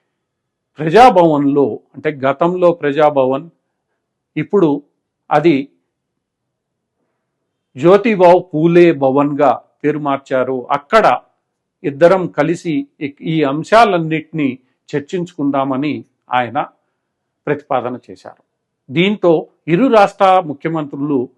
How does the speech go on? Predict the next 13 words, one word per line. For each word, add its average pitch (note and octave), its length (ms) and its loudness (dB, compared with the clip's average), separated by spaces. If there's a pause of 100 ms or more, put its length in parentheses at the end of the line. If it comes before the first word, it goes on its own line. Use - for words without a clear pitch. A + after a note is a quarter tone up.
(160)
ఆరవ D3+ 240 0
తేదీ C#3 360 -4 (140)
హైదరాబాద్లోని C3+ 840 -6
జ్యోతి-, C#3 380 -6 (100)
జ్యోతిబా D3 440 -4
పూలే C3+ 380 -4 (420)
భవనంలో C3+ 540 -2
సమావేశం E3 640 -6
కానున్నారు. C#3+ 640 -4 (360)
ఆ - 20 -8 (140)
సందర్భంగా D#3 680 0 (260)
ఈ - 20 -4 (300)
ప్రధానమైన G#3+ 800 0